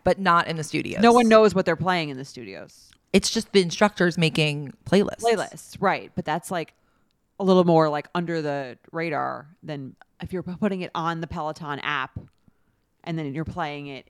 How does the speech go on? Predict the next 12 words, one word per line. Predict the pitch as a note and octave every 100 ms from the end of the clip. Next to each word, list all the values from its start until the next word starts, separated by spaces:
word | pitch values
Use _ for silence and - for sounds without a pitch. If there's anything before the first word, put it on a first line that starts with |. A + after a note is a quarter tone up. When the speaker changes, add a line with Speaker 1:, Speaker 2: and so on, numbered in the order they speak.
| _
Speaker 2:
in | F3+ D3+
the | C#3+
class. | F3 D#3 C3 C#3+ - -
You, | - F3
like, | D#3+ - _
it's | E3 -
very | E3+ E3+
clear | - F#3+ E3+ E3
to | D3
see, | - D#3+ D3 C#3+ -
like, | D3+
publicly | - F3+ D#3 D3+ D3+ C3 C#3